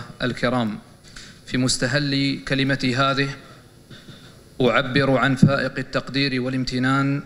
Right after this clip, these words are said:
لهذا البلد العريق بحضارته وتاريخه وأمجاده ورجاله ونسائه، جمهورية مصر العربية قيادة وشعبًا،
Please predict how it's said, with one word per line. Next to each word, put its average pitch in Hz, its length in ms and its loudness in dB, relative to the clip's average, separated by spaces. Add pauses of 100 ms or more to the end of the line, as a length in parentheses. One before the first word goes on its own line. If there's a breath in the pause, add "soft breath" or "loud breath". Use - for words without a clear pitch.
لهذا 127 380 0
البلد 127 380 0
العريق 123 420 0 (960 loud breath)
بحضارته 131 920 0
وتاريخه 127 920 0
وأمجاده 123 600 2 (1080 loud breath)
ورجاله 131 880 0
ونسائه، 131 640 0 (720)
جمهورية 131 1080 0
مصر 135 360 0
العربية 127 680 0 (300)
قيادة 123 540 0
وشعبًا، 113 560 -2